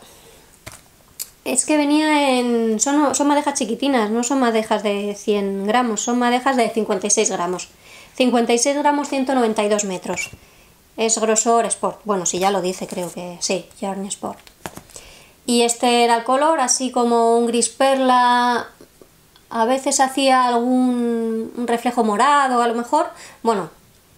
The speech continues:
el vídeo, el vídeo, a ver si, a ver si el vídeo está funcionando. <laughs> Y, y se teje todo el chal. Ah, bueno, el chal es de, el patrón que venía en la caja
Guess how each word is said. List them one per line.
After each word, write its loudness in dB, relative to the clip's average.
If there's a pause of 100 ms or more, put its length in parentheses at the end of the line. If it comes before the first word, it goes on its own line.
(220)
el -4
vídeo, -2
el -8
vídeo, 0
a -8
ver 0
si, 0
a 2
ver 2
si -4
el 2
vídeo 2
está 2
funcionando. -4 (340)
<laughs> 4 (1300)
Y, 2 (640)
y 0
se 0
teje -2
todo 2
el 0
chal. 0
Ah, 0
bueno, -4
el -18
chal -2
es -2
de, -4 (220)
el -2
patrón 0
que 0
venía 0
en 0
la 2
caja -2